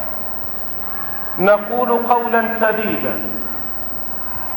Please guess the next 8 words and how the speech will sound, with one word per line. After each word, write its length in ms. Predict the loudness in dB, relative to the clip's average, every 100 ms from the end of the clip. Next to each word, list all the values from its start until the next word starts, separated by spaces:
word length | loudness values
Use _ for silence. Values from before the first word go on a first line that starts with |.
| -4 4
لا 220 | 6 6
لجماعة 640 | 4 4 6 8 6 6
من 400 | 4 2 4 6 4
الجماع-، 600 | 4 4 6 4 2 0
من 160 | 4
الجماعات، 840 | 4 4 4 6 6 6 6 6 4 0 -4 -6 -6 -6 -6 -6 -8 -8 -8 -8 -8 -8 2
لا 120 | 4
لجماعة 680 | 4 4 4 6 6 6 4